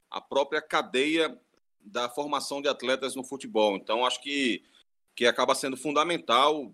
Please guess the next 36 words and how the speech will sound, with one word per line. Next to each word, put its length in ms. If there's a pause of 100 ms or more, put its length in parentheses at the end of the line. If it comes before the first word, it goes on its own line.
por 120
vários 320
aspectos. 600 (240)
E 80
alimenta 400
também, 640
no 140
sentido 480
literal 520
da 120
palavra, 720
muita 340
gente, 320
né, 120
Rembrandt? 320
Porque 160
emprega 600 (360)
muitos 240
atletas, 680
porque 220
emprega 760 (300)
muitos 220
profissionais 580
de 80
educação 340
física, 760
emprega 320
muita 240
gente 180
que 80
trabalha, 640 (380)
é, 220
nos 360
jogos 300
de 80
futebol. 840